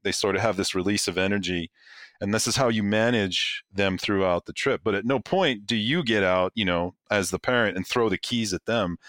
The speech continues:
and say, you know, "You drive." And that's, that's that, that, that sort of dance that we do, right? We have to acknowledge and honor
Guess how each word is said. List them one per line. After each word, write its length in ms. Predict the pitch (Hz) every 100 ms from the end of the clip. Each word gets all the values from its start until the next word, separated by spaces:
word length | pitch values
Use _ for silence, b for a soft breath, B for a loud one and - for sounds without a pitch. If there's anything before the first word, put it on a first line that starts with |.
| B
and 120 | 123 107
say, 460 | 123 117 101 95 92
you 100 | 110
know, 200 | 90 92 104
"You 200 | 110 196
drive." 500 | 113 87 73 - - _ b b b b b b -
And 100 | 120
that's, 220 | 123 -
that's 320 | 113 135 -
that, 300 | 147 127 104 - -
that, 440 | 117 113 90 120
that 180 | 113 110
sort 240 | - 120
of 120 | 92
dance 420 | 90 120 123 98 -
that 180 | 90
we 140 | 92 90
do, 220 | 90 87
right? 200 | 90 92
We 120 | 104
have 260 | 113 120 -
to 220 | 117 98
acknowledge 540 | 98 95 101 101 98
and 120 | 87 98
honor 680 | 104 110 101 85 82 98